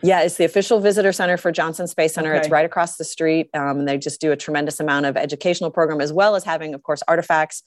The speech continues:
Speaker 1: from spaceflight history, lots of spacesuits. Um, the Apollo seventeen capsule is there. So it's a, it's a
Speaker 2: Cool.
Speaker 1: wonderful, a wonderful resource for the community, and, and people travel from all over the world to visit.
Speaker 2: And it's got a space shuttle perched on a seven forty-seven, if I remember.
Speaker 1: That's right. We have the seven forty-seven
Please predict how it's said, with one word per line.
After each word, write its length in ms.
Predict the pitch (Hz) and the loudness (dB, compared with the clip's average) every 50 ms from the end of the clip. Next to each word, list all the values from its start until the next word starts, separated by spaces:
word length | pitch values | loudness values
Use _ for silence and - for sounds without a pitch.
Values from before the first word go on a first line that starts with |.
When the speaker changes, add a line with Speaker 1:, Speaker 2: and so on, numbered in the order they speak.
| - - - - _ _ | -20 -20 -20 -20 _ _
Speaker 1:
from 240 | - 165 151 143 | 0 0 2 2
spaceflight 480 | 143 139 - - 143 151 - 139 117 117 | -2 -4 -2 -2 -2 0 2 0 0 0
history, 320 | 170 170 165 - 160 160 | 0 -4 -2 2 2 4
lots 200 | 147 123 90 - | 4 4 2 0
of 120 | - 139 - | -4 -10 -8
spacesuits. 640 | - - 208 202 202 - - 180 170 170 165 - - | 0 2 2 2 2 0 0 0 0 0 -2 -4 -8
Um, 200 | 139 135 127 123 | -8 -6 -6 -4
the 80 | 131 131 | -4 -6
Apollo 260 | 131 - 139 131 131 | -4 -2 -2 -2 -2
seventeen 420 | - - 123 127 - - 214 214 | -2 -4 -6 -6 -4 -2 -2 0
capsule 380 | 202 214 185 175 - 180 160 156 | 0 0 -2 -2 -2 0 0 0
is 100 | 156 - | 2 4
there. 300 | 160 147 143 143 139 139 | 4 4 4 4 2 0
So 260 | - - 131 131 127 - - - - - _ | 0 0 0 0 0 -2 -8 -20 -20 -20 _
it's 260 | - 143 143 143 - - | -4 -2 -2 -2 0 2
a, 200 | 170 - - - | 4 4 4 2
it's 160 | - 139 143 | 2 0 2
a 40 | 143 | 2
Speaker 2:
Cool. 100 | 131 127 | 2 2
Speaker 1:
wonderful, 520 | 139 131 135 131 - 139 135 131 127 120 - | 2 0 -2 -2 0 0 2 2 0 0 -2
a 100 | - 127 | -4 -6
wonderful 480 | 127 139 135 139 139 - - 127 127 127 | -6 -4 -4 -6 -6 -2 0 0 0 0
resource 400 | 131 135 131 - 127 123 127 - | 0 -2 -2 -2 -4 -4 -4 -6
for 240 | - - 127 123 120 | -6 -2 -2 0 0
the 240 | 127 123 120 117 120 - | 0 0 0 0 -2 -2
community, 320 | - 147 139 143 131 131 | 0 2 4 4 4 4
and, 160 | 127 123 123 - | 2 2 0 -4
and 100 | - 139 | -8 -6
people 240 | 135 165 156 - 135 | -4 -4 -4 -2 -2
travel 260 | - 151 139 131 135 | 0 0 0 0 -2
from 180 | 131 - 139 127 | -6 -6 -6 -4
all 140 | 127 135 135 | -2 -2 -2
over 160 | 131 127 127 | -2 -4 -6
the 80 | 123 131 | -4 -4
world 200 | 135 131 127 127 | -4 -4 -4 -6
to 100 | - - | -8 -8
visit. 280 | - - - 87 - - _ _ _ | -8 -8 -8 -10 -10 -12 _ _ _
Speaker 2:
And 280 | 214 202 202 190 196 202 | 0 2 2 2 2 0
it's 220 | 190 - - - | -2 -4 -8 -6
got 240 | - 226 196 190 185 | 0 2 2 4 4
a 80 | 175 175 | 2 0
space 360 | - - - - 214 226 - | -2 -6 0 2 2 2 2
shuttle 340 | - - 208 190 190 185 180 | 2 2 2 4 2 0 -2
perched 400 | - - 220 208 202 - - 226 | -2 -4 -4 -4 -4 -2 0 0
on 120 | 202 185 | 0 0
a 60 | 180 | 0
seven 320 | - - 202 190 180 185 185 | -2 0 0 2 2 0 -2
forty-seven, 580 | - 190 185 175 165 170 - 226 233 208 - | -4 -4 -4 -4 -4 -4 -4 -4 -4 -4 -8
if 120 | 180 - 139 | -8 -8 -8
I 80 | - | -8
remember. 160 | - 131 127 | -6 -2 0
Speaker 1:
That's 200 | - 170 - - | 0 0 0 2
right. 300 | - 170 180 247 302 - | 2 4 4 4 4 4
We 80 | 165 165 | 2 2
have 220 | 165 170 170 160 | 4 4 2 4
the 100 | 156 156 | 4 2
seven 300 | 156 - 180 165 180 185 | 2 2 2 2 2 0
forty-seven 720 | 175 - 180 175 175 170 - 185 180 180 202 214 233 240 | 2 2 2 2 2 2 2 2 2 2 2 0 0 0